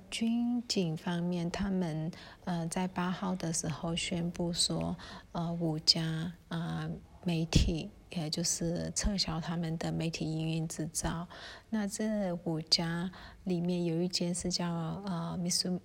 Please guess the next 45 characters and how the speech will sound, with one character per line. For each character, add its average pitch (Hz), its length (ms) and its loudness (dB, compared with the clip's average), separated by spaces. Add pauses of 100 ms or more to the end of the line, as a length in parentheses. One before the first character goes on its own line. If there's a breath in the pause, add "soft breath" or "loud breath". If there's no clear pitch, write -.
(100)
呃， 175 300 0
Misuma， 175 600 2
这 220 120 -2
一 214 120 2
间 185 260 2
其 175 160 0
实 165 220 0
是 170 240 -2
蛮， 170 480 -2 (460 loud breath)
呃， 170 280 0
激 190 220 2
进 185 340 2
的， 165 220 -2
就 170 160 -2
是 165 440 0
现 190 220 4
场 160 260 0
直 160 200 0
播 160 260 -2
的 165 140 -2
频 156 240 -4
率 156 100 -2
非 160 240 -2
常 165 260 -2
高， 165 240 -4
他 190 140 -2
们 196 140 2
就 208 120 0
直 196 220 -2
接 165 240 0
呛 175 400 2
说， 165 260 0 (640 loud breath)
嗯， 175 460 -2 (240)
你， 196 80 0
你 185 360 2
是 - 160 -2
非 208 240 0
法 165 220 -4
政 170 220 -2
府， 160 160 -2
我 156 40 0
不 160 140 -4
会 175 120 2
理 156 260 -2
你。 165 400 -4